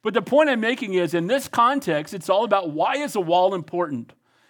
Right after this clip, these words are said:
Because a wall keeps them safe. The gates keep them from the enemy just attacking them.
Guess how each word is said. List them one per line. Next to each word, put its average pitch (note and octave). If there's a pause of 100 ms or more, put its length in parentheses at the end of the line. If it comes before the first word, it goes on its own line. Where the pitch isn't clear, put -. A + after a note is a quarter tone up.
(120)
Because F#3
a F3
wall E3+
keeps F#3
them D#3+
safe. B2 (480)
The E3
gates E3+
keep G3
them G3+
from D#3+
the E3
enemy F3+
just D#3+
attacking D3+
them. A2+